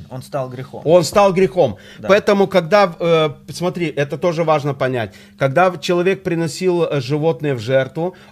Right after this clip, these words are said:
Speaker 2: он возлагал и исповедовал на него грехи свои, грехи переходили на животное,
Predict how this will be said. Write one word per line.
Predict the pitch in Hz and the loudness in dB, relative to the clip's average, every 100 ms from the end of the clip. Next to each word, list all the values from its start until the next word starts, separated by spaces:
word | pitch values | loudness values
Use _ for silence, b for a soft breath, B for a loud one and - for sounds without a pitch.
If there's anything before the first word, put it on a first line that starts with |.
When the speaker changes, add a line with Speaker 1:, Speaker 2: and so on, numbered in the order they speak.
| - | -2
Speaker 2:
он | 139 | 0
возлагал | 143 160 170 165 180 185 | 0 2 2 2 4 2
и | 175 | 2
исповедовал | - 156 180 180 170 156 | 0 0 2 2 2 2
на | 156 | 2
него | 160 156 160 | 0 0 0
грехи | 143 147 160 147 | 0 -2 -4 -6
свои, | 143 151 151 | -2 0 0
грехи | 123 156 196 | 0 -2 -4
переходили | 175 175 151 160 151 180 | -4 -4 0 -2 0 -2
на | 165 156 | -2 -2
животное, | 143 143 139 143 180 | -2 0 0 -2 -8